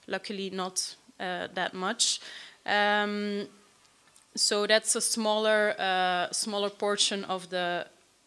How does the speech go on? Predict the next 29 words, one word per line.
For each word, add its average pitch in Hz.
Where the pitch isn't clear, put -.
complications 185
we 180
see. 165
For 226
the 233
postoperative 262
adhesions, 247
a 220
little 220
bit 226
more 220
difficult 233
slide. 240
So 233
we 233
only 294
used 247
cows 233
that 233
had 226
at 220
least 233
one 233
previous 233
cesarean 214
section, 180
because 202
of -
course, 233